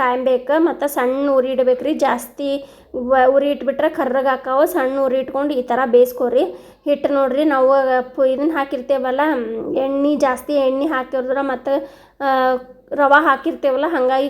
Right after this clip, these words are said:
ಕಲರನ್ನು ಚಲೋ ಬರ್ತಾವೆ. ಕರುಮ್ ಕುರುಮು ಅಂತಾವೆ ನೋಡ್ರಿ ಇವು. ಕರ್ಜಿಕಾಯಿ ಆತ ನಾವು ಇದ್ರಲ್ಲೇ ಏನ ಮಾಡಿದ್ರು ಕರುಮ್ ಕುರುಮ್ ಅಂತಾವೆ. ಹಾಗಾಗಿ ರವೆ ಅನ್ನೊಂದು ಸ್ವಲ್ಪ ಎಣ್ಣೆನ ಜಾಸ್ತಿ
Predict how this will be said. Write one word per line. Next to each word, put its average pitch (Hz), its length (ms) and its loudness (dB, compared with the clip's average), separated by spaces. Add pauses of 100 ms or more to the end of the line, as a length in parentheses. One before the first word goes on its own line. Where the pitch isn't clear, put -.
ಕಲರನ್ನು 277 560 0
ಚಲೋ 262 260 0
ಬರ್ತಾವೆ. 254 380 0 (440)
ಕರುಮ್ 302 360 4
ಕುರುಮು 302 380 2
ಅಂತಾವೆ 269 340 0
ನೋಡ್ರಿ 254 300 4
ಇವು. 269 140 2 (200)
ಕರ್ಜಿಕಾಯಿ 262 680 -4
ಆತ 254 120 -8 (100)
ನಾವು 254 220 -2
ಇದ್ರಲ್ಲೇ 262 260 2 (100)
ಏನ 254 100 2 (140)
ಮಾಡಿದ್ರು 254 340 -2 (160)
ಕರುಮ್ 254 280 0
ಕುರುಮ್ 254 260 0
ಅಂತಾವೆ. 247 320 0 (800)
ಹಾಗಾಗಿ 285 360 2 (100)
ರವೆ 254 280 4
ಅನ್ನೊಂದು 277 300 -2
ಸ್ವಲ್ಪ 262 220 -2 (160)
ಎಣ್ಣೆನ 269 320 -2 (120)
ಜಾಸ್ತಿ 240 260 -2